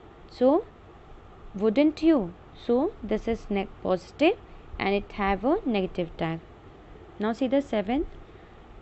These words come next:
I am your best friend. I am not. So here the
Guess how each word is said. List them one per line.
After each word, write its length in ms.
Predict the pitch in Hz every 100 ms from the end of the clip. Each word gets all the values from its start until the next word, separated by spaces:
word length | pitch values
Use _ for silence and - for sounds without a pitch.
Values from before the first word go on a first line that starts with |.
| - -
I 260 | 262 294 -
am 280 | 214 220 190
your 340 | 208 226 277 349 - -
best 340 | 196 202 -
friend. 280 | - 277 202 - - - - -
I 80 |
am 220 | 196 226 269
not. 220 | 311 240 - - - - - - - - - - - - -
So 220 | - 254
here 380 | 254 214 214 302 480 - - - - - -
the 200 | 214